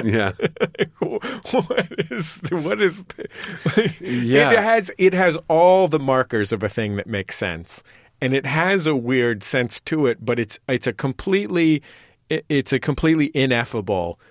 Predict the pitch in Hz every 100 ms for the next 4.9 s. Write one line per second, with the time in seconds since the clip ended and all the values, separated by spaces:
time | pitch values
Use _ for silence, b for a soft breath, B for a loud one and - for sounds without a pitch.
0 | b - - 127 - 107 - 120 101 -
1 | 98 80 - 98 80 - 127 - 208 196
2 | - - 170 143 123 117 117 120 123 113
3 | 101 - 123 104 104 92 87 - 82 80
4 | - 113 - 92 82 - 76 78 -